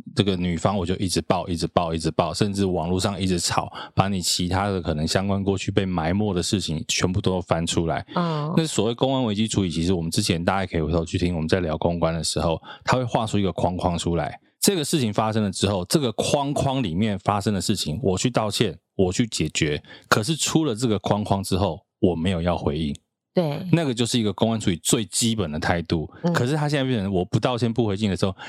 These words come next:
Speaker 1: 你的框框会越画越大。
Speaker 2: 他就很像是那个叫拉粽子一样，一拉一大串了呀。
Speaker 1: 对啊，所以其实我觉得这个事件，老实讲，我自己没有很爱八卦新闻啊，
Speaker 2: 嗯。
Speaker 1: 我不是一个爱八卦的人，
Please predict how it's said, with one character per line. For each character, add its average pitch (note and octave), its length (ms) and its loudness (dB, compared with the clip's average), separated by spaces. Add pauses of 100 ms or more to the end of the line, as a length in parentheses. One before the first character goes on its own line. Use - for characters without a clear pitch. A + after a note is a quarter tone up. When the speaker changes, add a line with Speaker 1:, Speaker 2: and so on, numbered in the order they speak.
Speaker 1:
你 G#2+ 100 6
的 F2+ 120 0
框 C#3 320 2
框 C3+ 160 2
会 C3+ 100 0
越 B2+ 240 0
画 - 300 0
越 G#2 180 2
大。 - 260 0 (280)
Speaker 2:
他 D4 120 2
就 F4 140 0
很 E3+ 160 0
像 A3+ 240 0
是 A#3 140 -2
那 G#3+ 120 0
个 F3+ 120 0
叫 E3+ 340 -2 (320)
拉 G3+ 240 2
粽 F#3+ 300 0
子 D#3+ 180 -2
一 D#3+ 120 0
样， E3 280 0
一 G#3 100 2
拉 F#3 240 0
一 E3+ 120 -2
大 F3 240 0
串 D#3 340 0
了 A2+ 80 -4
呀。 - 400 -2
Speaker 1:
对 F#2+ 180 2
啊， D#2+ 200 0
所 D#3+ 160 2
以 F3 100 0
其 B2 160 0
实 A2+ 100 0
我 G2 120 2
觉 F#2+ 40 2
得 G2 60 0
这 B2+ 140 0
个 A#2 80 0
事 A#2 160 0
件， A#2 160 0
老 G2 120 2
实 F#3+ 60 0
讲， F3+ 140 0
我 F#2+ 120 0
自 D#3 160 -2
己 F2 260 -2
没 D#2+ 180 0
有 A#2 100 0
很 - 260 -6
爱 F2+ 200 0
八 E2 200 0
卦 E2+ 240 0
新 E2 280 -4
闻 B1+ 200 -2
啊， A1 120 0
Speaker 2:
嗯。 F#2 60 0
Speaker 1:
我 - 80 2
不 G3+ 100 0
是 G2+ 100 0
一 G#2+ 60 0
个 G2+ 120 -2
爱 F#2+ 200 0
八 F2+ 240 0
卦 E2 240 0
的 D#2 100 -4
人， E2+ 260 0